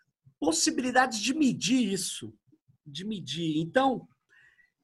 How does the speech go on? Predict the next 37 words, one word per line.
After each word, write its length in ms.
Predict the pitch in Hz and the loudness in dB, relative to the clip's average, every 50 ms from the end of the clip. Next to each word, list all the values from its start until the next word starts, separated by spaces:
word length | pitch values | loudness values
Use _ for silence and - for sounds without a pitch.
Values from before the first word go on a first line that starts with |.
| _ _ _ _ - | _ _ _ _ 0
há 280 | - 196 214 214 220 | 4 6 6 6 6
trinta 460 | 214 - - 302 311 320 339 - 302 | 4 2 2 4 4 4 6 4 4
anos 240 | 262 247 247 202 190 | 4 4 2 2 2
atrás, 420 | 196 180 165 - 214 220 233 214 - | 2 2 2 2 4 4 6 6 4
saber 300 | - - 196 180 214 214 | 2 0 6 6 4 6
quantos 380 | 214 247 247 254 254 233 214 | 8 6 4 4 4 2 2
amigos 500 | 226 202 185 180 202 202 180 185 156 165 | 4 4 4 2 0 0 -2 -2 0 2
a 100 | 175 165 | 4 4
Ana 360 | 160 160 185 196 185 170 147 | 4 6 4 4 2 2 0
tinha 460 | 139 - - - 175 190 214 208 180 160 | 0 -2 -6 -4 -4 -2 -2 0 0 0
ou 80 | 156 | -2
que 100 | 160 - | -2 -6
o 40 | 156 | -6
Sérgio 500 | - - - 175 165 170 170 160 151 127 | -4 -4 -2 -2 -2 -2 -2 -4 -6 -8
tinha 420 | - - - 165 175 202 220 214 190 | -8 -6 -4 -4 -2 -2 -2 -2 -2
era 220 | 175 175 - - | -2 -2 0 0
impossível. 760 | 311 320 311 359 254 - - - 247 277 285 196 147 120 107 - - - - - - - - | -2 0 -2 -2 0 0 0 6 6 6 6 6 4 0 0 -2 -8 -14 -14 -14 -14 -8 -2
Só 280 | - - - 302 - | 0 4 4 4 4
que 120 | - - - | 4 4 4
agora 360 | 247 208 233 269 285 302 302 | 6 8 8 8 8 8 6
a 20 | |
gente 220 | 302 359 381 370 - | 4 4 4 4 4
sabe. 540 | - - 240 - 226 196 143 123 - - - - - - - - - - _ _ - | 4 6 6 6 4 4 2 2 0 0 -4 -12 -20 -18 -18 -18 -18 -20 _ _ 2
Eu 80 | 277 | 4
sei 260 | 277 - - - 381 381 | 6 6 6 6 6 6
que 80 | 392 | 4
aquilo 320 | 302 - - - 285 269 262 | 2 2 4 4 4 4 4
não 100 | 254 254 | 4 4
é 40 | |
amigo, 560 | 240 226 196 175 180 196 220 208 156 135 135 127 | 6 4 4 4 2 2 2 2 0 -2 -2 -2
muda-se 560 | 143 190 247 277 294 294 - - - - 226 | 0 2 2 2 6 6 4 4 4 -2 -6
o 40 | 175 | -6
conceito 640 | - 202 165 165 - - - 202 202 196 202 202 | -6 -8 -6 -4 -6 -2 0 0 0 0 -2 -6
de 120 | 170 175 | -4 -4
amigo, 180 | 175 185 175 185 | -4 -4 -6 -6
mas 260 | 202 226 240 - - | -6 -4 0 0 -2
tem 240 | - - 294 320 320 | -2 -2 -8 -10 -10